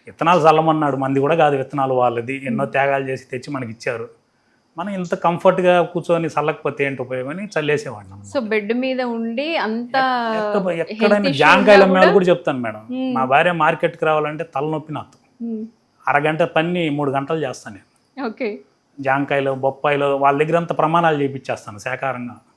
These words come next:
Speaker 2: Hmm.
Speaker 1: ఎందుకంటే "ఎమ్మెల్యే పోతుంటే, ఎమ్మెల్యే పోతుండ" అనేది చెప్పేది వాళ్ళు, సినిమా
Speaker 2: Hmm.
Speaker 1: యాక్టర్ పోతున్నారంటే చెప్పేది వాళ్ళు,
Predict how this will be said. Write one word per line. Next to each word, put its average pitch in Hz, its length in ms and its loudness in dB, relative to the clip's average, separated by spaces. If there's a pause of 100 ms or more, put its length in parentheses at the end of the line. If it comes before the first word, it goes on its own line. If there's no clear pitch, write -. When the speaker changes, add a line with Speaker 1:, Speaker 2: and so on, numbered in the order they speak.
(140)
Speaker 2:
Hmm. 233 340 -6
Speaker 1:
ఎందుకంటే 160 340 0
"ఎమ్మెల్యే 170 360 2
పోతుంటే, 160 420 0
ఎమ్మెల్యే 156 320 -2
పోతుండ" 151 360 -4
అనేది 147 240 -6
చెప్పేది 147 260 -2
వాళ్ళు, 127 400 -2 (120)
సినిమా 147 200 -6
Speaker 2:
Hmm. 160 100 2
Speaker 1:
యాక్టర్ 147 220 -6
పోతున్నారంటే 139 720 -8
చెప్పేది 135 300 -2
వాళ్ళు, 123 340 -4